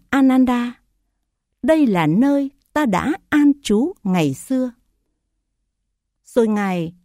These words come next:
nhận diện tiền thân. Vào thời ấy, Anuruddha,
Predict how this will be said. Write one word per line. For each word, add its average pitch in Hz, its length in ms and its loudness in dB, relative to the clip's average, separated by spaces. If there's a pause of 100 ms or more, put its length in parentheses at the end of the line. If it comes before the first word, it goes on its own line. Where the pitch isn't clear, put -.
(120)
nhận 214 260 -2
diện - 340 -4 (180)
tiền 165 340 2
thân. 262 300 0 (1200)
Vào 214 200 -2
thời 185 240 0
ấy, 214 380 -4 (500)
Anuruddha, 277 1040 0